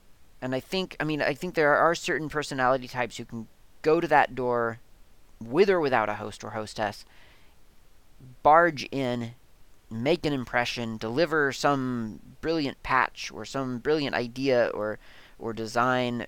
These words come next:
modification or whatever, and, and make an impression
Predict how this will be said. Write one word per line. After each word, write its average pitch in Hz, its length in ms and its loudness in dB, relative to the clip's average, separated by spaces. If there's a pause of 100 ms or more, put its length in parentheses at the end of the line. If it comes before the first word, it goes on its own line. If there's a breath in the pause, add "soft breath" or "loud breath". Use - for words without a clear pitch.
modification 117 760 -2
or 110 60 -4
whatever, 123 400 4 (440 loud breath)
and, 123 300 -2
and 139 220 -2
make 160 200 4
an 139 80 0
impression 113 680 -6